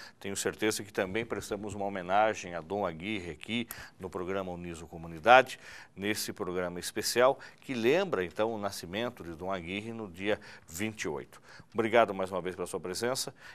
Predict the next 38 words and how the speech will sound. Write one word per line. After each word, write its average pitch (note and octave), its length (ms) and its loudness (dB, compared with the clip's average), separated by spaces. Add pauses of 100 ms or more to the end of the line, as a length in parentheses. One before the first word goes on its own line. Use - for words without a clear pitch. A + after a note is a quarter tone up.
e G3+ 160 -6
gostaria G3+ 300 -4
que - 40 -16
o - 20 -12
senhor A3+ 140 0
deixasse G3+ 440 0
um G#3+ 120 -8
e-mail F3+ 420 -2
de C3 100 -4
contato, A#2 440 -4
quem C3+ 120 -8
sabe D#3+ 320 2
o B2 40 -4
telespectador A#2+ 800 0 (300)
tem C#3 180 2
algum B2 260 0
parente, G#2+ 800 4
algum G#2 240 -2
documento, A#2 880 -2 (240)
quem C#3 140 -2
sabe E3 320 8
até F3 280 6
um F3+ 220 2
diário D3+ 560 10
desses C#3 420 0
que C3 120 -6
estiveram B2+ 440 2
perdidos A#2 560 0
por A2 200 4
aí, B2 320 4 (240)
ficou C3+ 440 2
com B2+ 140 -4
alguma A#2 320 0
família A2+ 640 0
da G2 100 0
cidade, A#2+ 600 8 (260)
que C#3 100 -8
possa C3 500 2